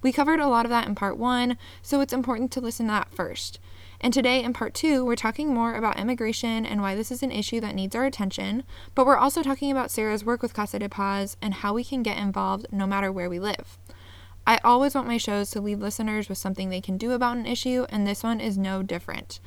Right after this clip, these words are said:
There are lots of things we can do, starting with just educating ourselves. Sarah has lots of great resources for us today, and don't worry, I've written them all down for you in the show notes.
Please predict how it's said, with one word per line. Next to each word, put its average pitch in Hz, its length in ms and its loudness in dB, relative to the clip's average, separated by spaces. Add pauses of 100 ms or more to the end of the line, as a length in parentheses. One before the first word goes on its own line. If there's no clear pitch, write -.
(280)
There 240 160 6
are 254 60 6
lots 220 240 8
of 285 100 4
things 247 240 0
we 240 80 2
can 233 160 0
do, 202 320 0
starting 262 480 -2
with 311 220 -4
just 240 360 -2
educating 233 560 0
ourselves. - 560 -8 (440)
Sarah 269 300 6
has 269 200 2
lots 214 240 4
of 240 80 0
great 233 200 0
resources 208 560 -4
for 202 200 -4
us 208 140 -6
today, 208 480 -2
and 196 100 0
don't 214 160 -4
worry, 294 320 0
I've 208 140 0
written 208 180 -4
them 226 180 -2
all 208 180 0
down 254 220 -4
for 254 200 0
you 277 120 2
in 330 80 -2
the 349 60 -4
show 220 160 -4
notes. 202 380 -6